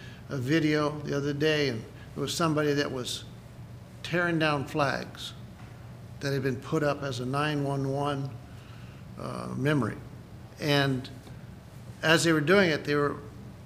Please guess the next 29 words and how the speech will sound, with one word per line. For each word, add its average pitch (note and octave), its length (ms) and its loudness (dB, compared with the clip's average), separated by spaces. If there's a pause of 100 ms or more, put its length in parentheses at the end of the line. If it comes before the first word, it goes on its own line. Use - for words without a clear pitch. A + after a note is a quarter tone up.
(240)
going D#3+ 180 0
like D3+ 180 2
this, D#3+ 220 0
and D3 80 0
they C#3+ 80 2
were C3 60 0
looking C#3 460 -2 (200)
as C#3 180 -6
they C#3 100 -2
were B2 100 -2
pulling C#3 340 0
up C#3+ 300 0
and B2+ 100 -8
throwing D#3 280 0
them C#3 120 0
down, C#3 340 0 (180)
thinking D#3+ 240 2
that C#3 100 0
nobody, E3 420 2 (540)
not D#3 220 2
knowing D#3+ 280 4
that - 120 -2
somebody D3+ 440 4
up D3 140 2
above C#3+ 360 0
them A#2+ 160 -2
was A#2 160 -4
videoing A#2+ 640 -2
them. A2+ 120 -10